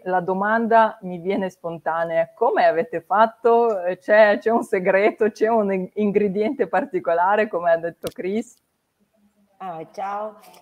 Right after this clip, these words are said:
Speaker 2: No, allora, come ingrediente segreto no, non ce l'ho. Abbiamo iniziato da una riflessione.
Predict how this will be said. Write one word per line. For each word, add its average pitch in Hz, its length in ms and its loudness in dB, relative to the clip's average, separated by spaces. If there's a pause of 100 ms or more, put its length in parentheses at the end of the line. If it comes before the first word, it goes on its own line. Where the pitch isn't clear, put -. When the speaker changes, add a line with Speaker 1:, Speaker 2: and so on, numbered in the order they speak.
(140)
Speaker 2:
No, 220 160 -10
allora, 180 340 -6
come 214 240 -10
ingrediente 214 1200 -6
segreto 233 560 -4
no, 196 280 -8
non 175 200 -14
ce 202 160 -12
l'ho. 160 180 -6
Abbiamo 196 380 -10
iniziato 226 480 -8
da 202 140 -6
una 190 420 -10
riflessione. 156 1040 -12